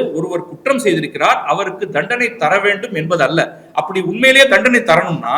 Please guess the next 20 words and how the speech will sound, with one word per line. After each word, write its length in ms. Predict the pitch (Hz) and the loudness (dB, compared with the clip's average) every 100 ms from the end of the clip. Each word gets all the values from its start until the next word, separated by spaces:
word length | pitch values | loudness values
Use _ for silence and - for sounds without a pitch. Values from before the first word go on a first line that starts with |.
| 180 - - - | 0 -2 -12 -16
நீங்க 200 | 190 185 | -4 0
அந்த 160 | 175 180 | 0 0
குற்றம் 420 | - - - 262 190 | -6 -8 -2 0 -2
ருசுவாகி 460 | - 214 190 - | 0 4 4 6
அவர்களுக்கு 500 | 277 190 190 170 151 | 4 4 2 -2 -4
உண்மையிலேயே 440 | 170 226 233 247 262 | -4 2 4 6 6
வந்து 280 | 185 - 294 | 4 -2 -2
அது 160 | 285 220 | 2 6
ஆறு 240 | 190 202 | 6 6
மாசமோ 360 | 190 170 - 247 | 4 0 -4 -4
ஒரு 160 | 208 208 | -2 0
வருடமோ 360 | 185 160 196 254 | -2 -4 -4 -2
ரெண்டு 220 | 214 208 | -2 -2
வருடமோ 280 | 196 202 269 277 - - | -4 -2 -2 -2 -6 -4
அவர்களுக்கு 380 | 190 208 185 170 | 2 4 4 2
தண்டனை 220 | 208 240 | 2 2
கொடுத்து 280 | 180 196 208 | -2 -2 -2
விட 100 | 165 | -2
முடியும். 280 | 135 117 - | -4 -8 -10
ஆனால் 440 | 135 131 131 139 | -4 -2 0 0